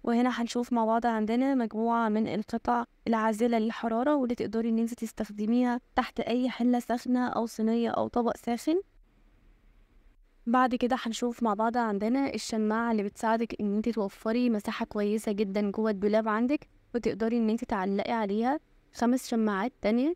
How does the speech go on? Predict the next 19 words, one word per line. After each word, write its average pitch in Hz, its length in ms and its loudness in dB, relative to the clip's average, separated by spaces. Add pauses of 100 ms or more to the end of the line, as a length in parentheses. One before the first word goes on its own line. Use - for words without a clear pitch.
وغير 220 260 0
كده 247 340 0
الشماعة 220 480 0
ذات 214 240 -4
نفسها 226 320 0
تقدري 208 340 -2
ان 220 80 2
انت 214 160 0
تثبتيها 214 500 -2
عندك 214 560 0
على 214 160 2
طرف 240 240 -2
الشباك 214 560 -2
او 175 120 0
على 196 200 0
طرف - 260 -8
الكرسي 233 560 -2
او 226 160 0
الدولاب. 214 420 0